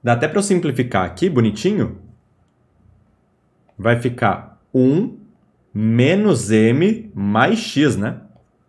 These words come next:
Vou apagar aqui. Escrever um menos m mais x, ó. Agora eu vou lá na primeira linha. E ao invés de escrever y, eu vou escrever isso aqui tudo.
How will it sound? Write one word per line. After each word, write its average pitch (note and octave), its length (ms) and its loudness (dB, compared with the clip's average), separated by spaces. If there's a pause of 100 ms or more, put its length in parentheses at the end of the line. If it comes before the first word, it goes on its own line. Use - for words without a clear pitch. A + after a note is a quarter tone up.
(520)
Vou F2 120 -10
apagar F#2+ 340 -4
aqui. - 460 -6 (520)
Escrever F#2+ 300 -8
um A2 160 -4
menos B2 300 0
m A#2 160 2
mais B2+ 180 0
x, E2 260 -10
ó. E2 100 -16 (1300)
Agora A#2+ 340 6
eu A#2 40 6
vou A#2 140 4
lá B2 120 6
na A3 120 2
primeira D3 360 6
linha. B2+ 460 0 (1900)
E A#2+ 80 4
ao B2+ 100 8
invés C#3 360 4
de G#3+ 60 -2
escrever C#3 340 4
y, G#3 520 0
eu C3 100 -2
vou C3 60 2
escrever C3 280 2
isso C3 140 0
aqui - 120 -4
tudo. C3+ 380 -6